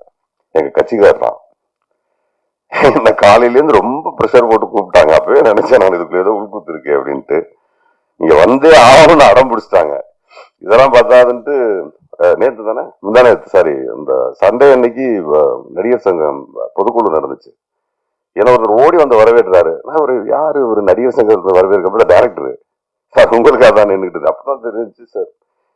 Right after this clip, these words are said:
இங்க ஏதோ ஒரு பொலிட்டிக்கல் திங்ஸ் இருக்குன்னுட்டு. வாழ்த்துக்கள் மகேந்திரன், ஹீரோவா நடிச்சிருக்கீங்க.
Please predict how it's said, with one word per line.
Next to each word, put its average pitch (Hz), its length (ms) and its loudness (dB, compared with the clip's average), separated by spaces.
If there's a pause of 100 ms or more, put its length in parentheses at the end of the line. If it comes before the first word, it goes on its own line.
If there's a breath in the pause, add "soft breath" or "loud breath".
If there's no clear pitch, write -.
(120)
இங்க 98 160 -10
ஏதோ 98 200 2
ஒரு 90 180 0 (100)
பொலிட்டிக்கல் 98 480 -8
திங்ஸ் 76 200 -14
இருக்குன்னுட்டு. 73 540 -12 (600)
வாழ்த்துக்கள் 90 520 -2 (320)
மகேந்திரன், 78 500 -10
ஹீரோவா 87 300 -2
நடிச்சிருக்கீங்க. 69 540 -14